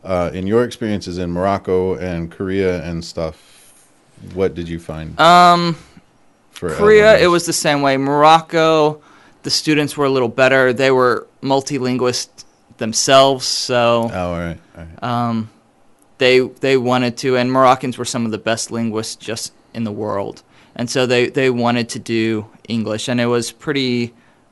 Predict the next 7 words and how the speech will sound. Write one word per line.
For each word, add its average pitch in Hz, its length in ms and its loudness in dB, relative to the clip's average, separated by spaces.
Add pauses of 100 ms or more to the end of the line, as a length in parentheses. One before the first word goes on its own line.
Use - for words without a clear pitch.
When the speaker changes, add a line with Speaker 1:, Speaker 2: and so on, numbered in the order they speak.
Speaker 2:
um, 117 340 0
hardcore. 123 840 0
Their, 127 160 0
the 120 220 -4
university 127 600 -2
was, 117 460 0 (640)
uh, 117 160 -6